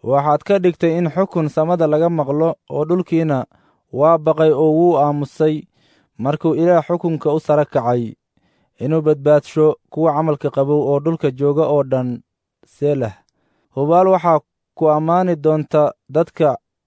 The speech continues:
cadhadiisa, oo waxaad dhexda ku xidhan doontaa cadhada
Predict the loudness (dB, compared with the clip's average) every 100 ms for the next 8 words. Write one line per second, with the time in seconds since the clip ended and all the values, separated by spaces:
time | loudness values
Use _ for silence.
0 | _ -8 -4 -2 -2 -4 -6 -8 -10 _
1 | _ _ _ _ -4 0 2 2 0 0
2 | 2 0 0 -2 0 0 0 -2 0 0
3 | 0 0 0 2 2